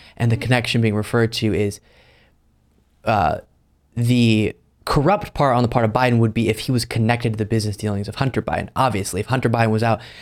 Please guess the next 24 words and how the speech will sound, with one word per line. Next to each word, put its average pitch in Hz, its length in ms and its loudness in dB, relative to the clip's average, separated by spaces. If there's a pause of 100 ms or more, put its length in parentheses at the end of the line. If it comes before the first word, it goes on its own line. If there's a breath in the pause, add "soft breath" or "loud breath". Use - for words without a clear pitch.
(140 loud breath)
doing 127 220 4
business 120 280 4
things 113 360 0
and 95 100 -8
then 92 160 -12
giving 110 380 -2 (160)
Joe 123 180 0
Biden 110 320 0
money 127 320 2
for 104 400 0
decisions 113 460 0
that - 160 -4
Biden 120 220 2
makes 107 200 0
as - 60 -14
vice 95 180 -4
president 123 340 0
that 92 120 -8
benefits 110 340 -2
businesses, 120 400 0
all 143 260 0
that 113 220 -2
would 131 240 2
be 101 260 -2